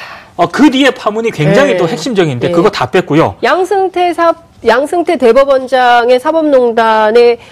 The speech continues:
Speaker 2: 의혹을 받고 있는 내용만 정리해도 그게 어딘데요?
Speaker 1: 더 황당한 건
Speaker 2: 네.
Speaker 1: 이제 말씀드릴 그, 이 내용입니다.
Speaker 2: 네.
Speaker 1: 양승태 대법원장과 관련된 이런 부분이 있지 않습니까?
Speaker 2: 네.
Speaker 1: 이 부분이 조금 황당한데요.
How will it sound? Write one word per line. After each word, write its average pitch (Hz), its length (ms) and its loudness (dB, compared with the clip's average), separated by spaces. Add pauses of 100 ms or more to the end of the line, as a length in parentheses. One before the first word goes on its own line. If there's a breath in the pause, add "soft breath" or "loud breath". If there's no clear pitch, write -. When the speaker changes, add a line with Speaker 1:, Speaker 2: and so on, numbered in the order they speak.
(160 loud breath)
Speaker 2:
의혹을 294 680 2
받고 294 280 -2
있는 285 220 2
내용만 254 480 2
정리해도 202 380 -2
그게 185 180 -4
어딘데요? 143 560 -6
Speaker 1:
더 233 240 2
황당한 233 560 -2
건 202 160 2
Speaker 2:
네. 165 240 0 (340)
Speaker 1:
이제 190 420 2
말씀드릴 156 540 -4
그, 208 160 -2
이 196 220 -2
내용입니다. 117 520 -2
Speaker 2:
네. 202 180 0 (360 loud breath)
Speaker 1:
양승태 302 600 0
대법원장과 190 680 0
관련된 147 380 -4
이런 160 220 -2
부분이 151 280 -4
있지 110 140 -10
않습니까? 220 440 0
Speaker 2:
네. - 40 -8 (580 soft breath)
Speaker 1:
이 330 140 6
부분이 330 320 2
조금 190 200 -2
황당한데요. 190 680 0